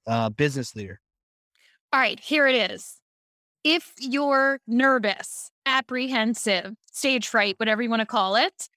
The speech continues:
Speaker 2: about anything, it is complete and utter craptastic advice to picture people naked to make you less nervous or in your underwear.
Speaker 1: There it is.
Speaker 2: Smashing it. I've smashed
Speaker 1: Sh-
Speaker 2: it.
Speaker 1: Shots fired.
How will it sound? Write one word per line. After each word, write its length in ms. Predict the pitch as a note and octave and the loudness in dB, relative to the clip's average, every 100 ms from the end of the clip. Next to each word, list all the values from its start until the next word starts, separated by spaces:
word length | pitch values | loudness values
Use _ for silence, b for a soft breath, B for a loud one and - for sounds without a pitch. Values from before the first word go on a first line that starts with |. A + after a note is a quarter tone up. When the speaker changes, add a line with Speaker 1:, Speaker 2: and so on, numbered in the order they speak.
| _ - | _ -4
Speaker 2:
about 380 | B3+ A3 G#3+ A3 | 0 2 0 0
anything, 760 | A3+ A3+ B3+ D4 C#4 D4+ E4 E4+ B B - | -2 -2 -4 0 0 2 -2 -4 B B -2
it 120 | C#4 | 0
is 180 | C#4 - | 2 0
complete 880 | - B3+ - - C#4 D#4+ F4+ - - _ _ - | 0 -2 -2 -4 0 2 2 -2 -16 _ _ -4
and 220 | B3 A3+ - | -2 0 0
utter 440 | A#3 A3+ A3 G#3+ - _ - | 0 2 2 0 -6 _ -8
craptastic 1080 | - A#3 C4 - C#4 A#3 B3 - G#3 - | 0 0 0 -2 0 0 -2 -4 -4 -4
advice 680 | A3 G3+ G3 F#3 C#4+ - - b b - | -6 -2 0 0 -2 -4 -12 b b -4
to 160 | C#4 | -4
picture 500 | A3 C#4 A3+ - C#4 | -4 -6 -4 -2 -2
people 640 | A#3 C#4 A3+ A3+ G#3+ G#3 G#3+ - | 0 -2 2 4 4 4 0 -6
naked 480 | A3+ A3+ F#3+ G3+ F#3+ | -2 0 0 -2 -4
to 80 | G#3 | -4
make 180 | F#3+ F#3 | -4 -4
you 80 | F#3 | -2
less 220 | F#3 - | -2 -4
nervous 500 | D3 - - - - | -8 -8 -8 -8 -4
or 160 | D4 B3+ | 2 4
in 140 | A#3 | 4
your 100 | G#3+ | 2
underwear. 480 | G3 F3+ E3+ - - _ _ _ _ _ _ _ _ _ - | 0 -2 -4 -6 -10 _ _ _ _ _ _ _ _ _ -6
Speaker 1:
There 140 | A2+ | -2
it 80 | G#2+ | 0
is. 60 | A2 | 0
Speaker 2:
Smashing 380 | C#4 D4 D4 | 0 0 0
it. 180 | G#3+ G3+ _ _ _ _ | 0 -2 _ _ _ _
I've 100 | G#3+ | -6
smashed 360 | G#3 A#3 A3 - | -2 0 0 -2
Speaker 1:
Sh- 60 | - | -4
Speaker 2:
it. 160 | - _ _ - | -8 _ _ -12
Speaker 1:
Shots 460 | - D#3 C3 - | -2 0 0 0
fired. 460 | - C3+ B2+ A2+ | 0 0 2 -2